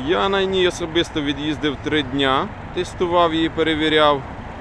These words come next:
По ходовці, в принципі, немає ніяких запитань. Вона, в принципі, доволі вис-,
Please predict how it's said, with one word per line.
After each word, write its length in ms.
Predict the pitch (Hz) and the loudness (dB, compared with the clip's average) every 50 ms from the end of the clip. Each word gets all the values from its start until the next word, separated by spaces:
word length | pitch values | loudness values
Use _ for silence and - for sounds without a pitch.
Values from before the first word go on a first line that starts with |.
| - - - - - - - - - - - - - - - - - | -12 -12 -12 -12 -12 -12 -12 -14 -14 -14 -14 -14 -14 -14 -14 -8 -4
По 80 | 151 156 | -4 -2
ходовці, 500 | - 196 185 175 208 196 165 - - 156 | 2 2 4 6 6 4 4 2 -6 -6
в 520 | 131 - - - - - - - - - | -6 -8 -10 -12 -14 -14 -14 -14 -8 -2
принципі, 580 | - 147 175 185 170 - - 147 - - 135 127 | 0 2 4 4 2 2 -2 -6 -4 -4 -2 -2
немає 340 | 127 127 127 127 123 120 | -2 -2 -2 0 -2 0
ніяких 460 | 120 123 123 123 120 117 - 120 107 110 | 0 -2 0 0 -2 -2 -4 -6 -6 -4
запитань. 480 | 117 143 - - 143 - 214 202 165 | -6 -6 -6 -6 -8 -4 -4 -2 -2
Вона, 180 | 139 135 131 127 | -2 -2 -2 -2
в 60 | 113 - | -4 -4
принципі, 400 | 127 123 123 - 123 101 - 113 110 | -4 -6 -6 -6 -10 -8 -8 -6 -6
доволі 360 | 123 120 123 127 120 120 120 | -4 -4 -4 -4 -2 -4 -4
вис-, 280 | 113 120 117 - - | -4 -4 -6 -8 -10